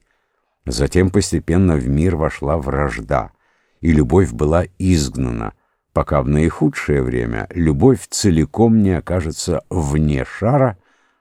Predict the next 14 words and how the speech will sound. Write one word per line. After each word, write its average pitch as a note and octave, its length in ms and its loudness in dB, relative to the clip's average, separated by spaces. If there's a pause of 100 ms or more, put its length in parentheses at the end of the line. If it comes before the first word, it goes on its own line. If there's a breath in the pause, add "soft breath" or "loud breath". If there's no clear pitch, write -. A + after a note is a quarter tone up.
(100)
а G2 120 2
вражда C#2+ 480 0
целиком D2+ 580 -4
внутри C2 500 -2
его. A#1+ 420 -6 (720)
Затем, C3 800 2
хотя - 340 -4
причина C2 440 -2
этого A#1+ 260 -4
не B1 220 -2
ясна, A1+ 440 -6 (560)
начинается A2+ 680 4
противоположное A#2 1000 4
движение, G2+ 720 2